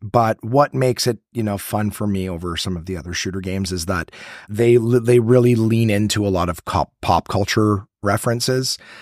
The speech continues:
Like, they'll take all sorts of stuff from pop culture. In Borderlands three, they had, uh, your, some guy wanted to be a movie star, and you show up to him and he's like, "Oh, hi, Vault Hunter." Like, and he was talking, he's like, "Oh, hi, Vault Hunter." Like, he was clearly a Tommy Wiseau from The Room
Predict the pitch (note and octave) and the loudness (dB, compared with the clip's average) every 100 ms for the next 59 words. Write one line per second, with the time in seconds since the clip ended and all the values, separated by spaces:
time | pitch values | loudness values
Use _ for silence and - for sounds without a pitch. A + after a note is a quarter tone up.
0 | - - F#2+ A2 - A2 G2 F#2+ G2 F#2+ | -8 -4 -2 -2 0 0 0 0 -2 -4
1 | - - - F#2 F#2+ G2 E2+ A#2 A#2 B2+ | -4 -6 -6 -8 -6 -6 -4 0 4 6
2 | A#2+ A2+ G#2+ - G#2+ G#2+ G2+ F#2 F2+ F#2+ | 6 4 0 0 2 2 2 -2 -2 -4
3 | F#2 F2 F2+ G2 F2+ - G2 A#2 A2 G#2 | -4 -6 -4 -4 -6 -6 -4 -4 -2 -2
4 | G#2 G2+ F2 F2+ F#2+ F2+ F2+ G2+ - A2+ | -2 -4 -4 -4 -4 -4 -4 -6 -2 0
5 | A2+ A2+ - - - - G#2 - A#2+ G#2 | 0 -4 -12 -20 -16 -6 -4 0 0 0
6 | G2 - G#2 G#2 G2 A#2+ B3 D4 B2+ - | -2 -2 -2 -2 -2 -2 4 4 4 -2
7 | - C#4 D4 C3 A2+ B2+ B2+ E3+ A#3+ - | 2 2 4 2 2 -2 0 0 0 -4
8 | _ B2 A2+ B2 - A#2+ A2 A#2 G#2 A#2+ | _ -8 -2 -2 0 -2 -2 -6 -6 -2
9 | A3 F#3+ B3 G#3+ C#3 - C3 B2 F3+ D#3 | -2 0 0 2 2 2 -4 -2 -2 -2
10 | A2+ A#2+ A#2 - B2+ A#2+ G#2 - G2+ G2+ | -2 -2 -4 0 2 2 0 -4 -4 -2
11 | G2 F#2+ F#2+ G2 G2 F#2 F2+ F#2+ G2 F#2+ | -4 -4 -6 -6 -6 -6 -4 -4 -4 -6